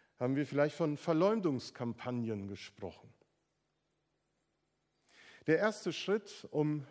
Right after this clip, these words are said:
das in Gang zu setzen, so sehen wir das auch im Predigttext, ist: Fasse den Plan, jemanden fertig zu machen, und lege schon vorher das Urteil über ihn fest. Schon gleich zu Beginn der Wirksamkeit von Jesus, nach den ersten Wundern,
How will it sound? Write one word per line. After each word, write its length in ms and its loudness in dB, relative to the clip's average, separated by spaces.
das 260 0
in 140 0
Gang 340 2
zu 160 -6
setzen, 640 0
so 180 -6
sehen 360 2
wir 60 2
das 200 -2
auch 80 2
im 140 -2
Predigttext, 880 -4
ist: 300 -6
Fasse 400 0
den 180 2
Plan, 560 0
jemanden 460 -2
fertig 580 -2
zu 160 -10
machen, 440 -2
und 180 2
lege 260 4
schon 220 -2
vorher 500 0
das 220 -4
Urteil 480 0
über 220 -2
ihn 200 -2
fest. 540 -8
Schon 300 0
gleich 320 0
zu 160 -6
Beginn 400 0
der 220 0
Wirksamkeit 760 0
von 240 -2
Jesus, 580 -2
nach 140 0
den 180 0
ersten 540 -4
Wundern, 460 0